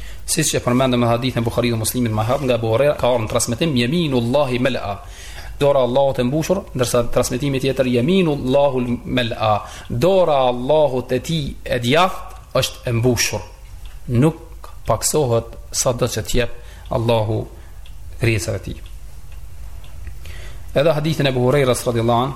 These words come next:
Buhari dhe Muslim, nga pejgamberi sallallahu alaihi wasallam, "Yathwi as-samaa'a bi yaminihi", dhe Allahu e lën qiellin në dorën e djathtë tij. Do thot, s'ka polemik mes ulemave se Allahu subhanahu wa taala ka dy dorë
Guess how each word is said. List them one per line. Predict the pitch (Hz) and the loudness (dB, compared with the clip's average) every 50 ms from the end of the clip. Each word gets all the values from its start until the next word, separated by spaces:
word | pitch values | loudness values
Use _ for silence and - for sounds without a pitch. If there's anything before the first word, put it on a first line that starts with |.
| - 208 | -6 -4
Buhari | 123 117 - 120 127 123 | -2 0 2 2 2 2
dhe | 113 107 | 0 0
Muslim, | 107 107 104 - - 123 143 190 - - - - - - - - - - - - - - - - - - - | -2 -2 -2 0 0 -2 -2 -2 -8 -14 -16 -16 -18 -18 -18 -16 -16 -14 -14 -12 -12 -12 -12 -12 -10 -4 -2
nga | 123 117 | 0 0
pejgamberi | 107 - 113 113 110 113 127 123 113 110 | 0 0 0 -2 0 0 2 0 0 0
sallallahu | - 113 113 110 117 123 | 0 0 2 2 2 2
alaihi | - - | 0 0
wasallam, | 156 131 127 160 | -2 0 2 0
"Yathwi | 165 - - 139 127 | 0 0 -2 -4 -2
as-samaa'a | 113 - - - - 117 113 123 151 151 147 147 - - 123 117 113 | -2 0 0 0 -2 0 0 0 0 0 0 -2 0 0 -2 0 0
bi | 117 117 120 | 2 2 2
yaminihi", | 120 117 123 151 175 170 156 147 135 123 123 123 107 90 - - - - - - - - - | 2 0 0 0 0 2 2 4 4 4 4 2 2 0 -4 -10 -16 -16 -16 -16 -14 -14 -8
dhe | - 117 113 | -4 0 0
Allahu | 120 - 117 113 117 131 139 135 123 117 117 - - | 2 2 2 0 2 2 2 2 2 2 -2 -2 0
e | - 117 | 0 0
lën | 117 131 135 127 120 110 | 2 2 2 2 0 -2
qiellin | 101 - - 147 139 127 110 113 110 107 117 - | -4 -4 -4 -2 -2 -2 0 0 -2 -2 -2 -4
në | - 113 107 104 | -2 -2 0 2
dorën | 110 123 127 123 117 113 110 104 - - | 2 2 2 2 2 0 0 -4 -2 -4
e | 110 | -2
djathtë | 107 113 120 117 107 - - | 0 2 0 0 0 -2 -2
tij. | 123 101 87 - - - - - - - - - - - - - - - - - - - - - - | -4 -4 -4 -6 -14 -16 -16 -14 -14 -14 -12 -12 -12 -10 -12 -12 -12 -12 -10 -12 -10 -10 -8 -4 -2
Do | 131 123 | 0 2
thot, | 139 160 - - - - - - - - - - - - - - | 2 2 0 -2 -10 -12 -14 -16 -16 -18 -18 -16 -16 -14 -8 -2
s'ka | - - - - 190 151 113 107 - - | -2 0 4 4 4 4 4 2 0 0
polemik | 131 123 127 131 139 127 - | 0 0 2 0 -2 -2 0
mes | - 131 - - | 0 -2 0 0
ulemave | 123 123 120 120 120 123 135 139 151 151 | 2 2 4 4 4 4 4 4 2 2
se | - 127 | 4 4
Allahu | 127 127 123 135 135 127 | 2 2 4 4 2 2
subhanahu | 123 - 120 - - 127 123 120 | 2 -2 -4 -2 -2 0 0 2
wa | 120 113 | 0 2
taala | - 120 120 117 | 2 0 0 2
ka | - 120 | 0 -2
dy | 110 117 | -2 0
dorë | 107 113 117 131 143 | 0 0 0 0 0